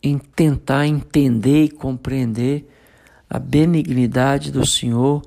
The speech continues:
e a justiça do Senhor. O Criador das colinas e das montanhas é também o preservador dos homens, dos animais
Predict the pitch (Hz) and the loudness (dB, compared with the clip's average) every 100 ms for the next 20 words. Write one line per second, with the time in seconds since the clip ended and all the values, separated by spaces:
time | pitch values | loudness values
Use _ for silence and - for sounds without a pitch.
0 | _ _ _ _ - 135 131 127 120 - | _ _ _ _ -4 -2 -2 -4 -6 -2
1 | - 147 - 135 117 - 123 113 117 120 | -2 0 -2 -2 -2 -2 -2 -2 0 -2
2 | - _ _ - _ _ - - - - | -8 _ _ -20 _ _ -20 -20 -20 -20
3 | _ - 127 143 131 143 180 196 - - | _ -6 0 2 2 4 2 2 -2 -2
4 | 131 127 180 233 180 104 - - _ _ | -2 0 2 2 0 -2 -8 -14 _ _
5 | _ _ _ - 135 135 123 123 113 - | _ _ _ -4 -2 -2 -2 -4 -6 -4
6 | 170 208 151 107 - _ _ _ - 127 | -2 0 -2 -4 -10 _ _ _ -6 -4
7 | - 139 160 190 180 170 170 160 156 135 | 0 0 2 2 2 0 0 0 0 0
8 | 123 127 156 175 156 131 113 113 135 160 | -2 0 2 2 0 -4 -6 -4 -2 -2
9 | 165 160 151 - _ _ _ - 127 123 | -2 -4 -6 -12 _ _ _ -8 -4 -2
10 | 120 110 117 131 156 156 147 - | -2 -2 -2 0 0 -2 -6 -12